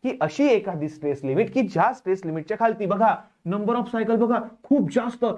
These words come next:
infinite number of cycle काय होतं, आपलं वर्क होतंय. चला,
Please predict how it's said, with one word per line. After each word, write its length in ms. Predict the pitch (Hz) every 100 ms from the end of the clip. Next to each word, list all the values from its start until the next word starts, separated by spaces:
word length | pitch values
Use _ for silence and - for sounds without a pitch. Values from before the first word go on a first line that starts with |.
| - 214
infinite 720 | 277 294 262 254 262 254 175
number 220 | 240 233
of 140 | 240 233
cycle 300 | 202 185 190
काय 100 | 208
होतं, 160 | 190 175
आपलं 400 | 151 160 196 302 - _
वर्क 300 | 123 156 180
होतंय. 320 | 170 156 165 165 _ _
चला, 180 | 165